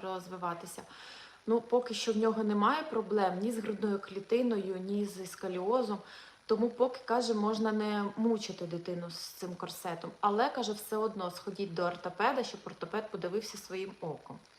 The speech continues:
То ми маємо записатися ще до ортопеда.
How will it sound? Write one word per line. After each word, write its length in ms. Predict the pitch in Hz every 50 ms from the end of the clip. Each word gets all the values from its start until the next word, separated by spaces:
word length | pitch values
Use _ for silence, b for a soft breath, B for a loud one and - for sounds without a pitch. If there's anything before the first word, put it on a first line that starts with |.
| B B B B B B B B -
То 80 | 196
ми 120 | 185 208 220
маємо 320 | 220 226 226 226 214 220
записатися 800 | 202 202 196 196 208 202 - 202 202 220 214 233 226 - - 208
ще 200 | - - 208 196
до 140 | 196 202
ортопеда. 580 | 196 196 196 - - 202 - - 151 147 - -